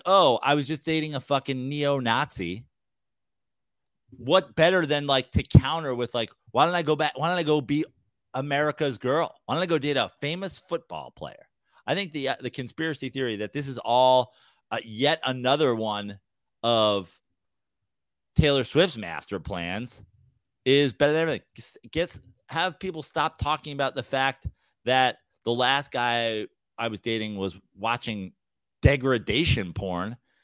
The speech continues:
and they t-, Travis Kelce, who's, "Oh, he's got a show on Amazon about his brother and their mom and his family, and, oh, it's so cute, and his brother's got little girls." And now she's just like, "Oh, why don't I just be the cheerleader with the varsity jacket?"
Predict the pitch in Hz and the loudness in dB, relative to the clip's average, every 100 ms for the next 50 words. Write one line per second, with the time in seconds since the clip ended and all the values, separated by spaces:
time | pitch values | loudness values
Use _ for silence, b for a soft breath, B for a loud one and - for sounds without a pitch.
0 | _ - 120 147 143 - - 139 - 135 | _ -8 -2 0 0 4 4 4 -4 -10
1 | - 147 143 143 - 143 165 - 101 82 | 0 2 2 0 4 4 4 0 -6 -6
2 | b b 135 143 135 - b b b b | b b 2 4 4 -4 b b b b
3 | - 180 180 170 165 139 175 165 - 190 | 0 4 6 6 4 2 -2 -2 0 2
4 | 180 175 180 180 170 175 170 170 175 175 | 4 2 -2 -4 -2 0 2 4 2 2
5 | 135 160 175 190 180 180 175 175 175 180 | -2 -6 4 6 6 2 -2 -4 -6 -6
6 | 202 214 202 190 185 185 180 180 175 160 | -2 2 4 6 6 4 2 -2 -8 -10
7 | 156 - 208 208 196 190 190 190 190 190 | -14 -4 0 0 0 -2 -4 -4 -2 0
8 | 196 196 185 160 190 175 - 214 202 196 | 4 6 4 2 -2 -2 -6 -4 -2 -2
9 | 190 160 190 208 180 202 196 196 175 - | -2 -2 2 2 2 0 2 0 0 0
10 | 214 208 202 202 202 175 175 180 180 202 | 2 4 6 6 4 0 -2 -4 -4 -2
11 | 185 190 175 143 - 214 190 90 90 135 | 0 0 2 0 2 0 2 0 0 2
12 | 160 156 147 - 143 139 139 139 _ _ | 2 0 -2 -4 -2 0 0 -4 _ _
13 | _ _ _ _ _ _ _ - 131 - | _ _ _ _ _ _ _ -6 -4 -2
14 | 143 147 151 147 139 147 135 143 160 104 | 0 2 2 0 0 -2 0 0 0 -6
15 | 85 87 67 - | -8 -8 -10 -14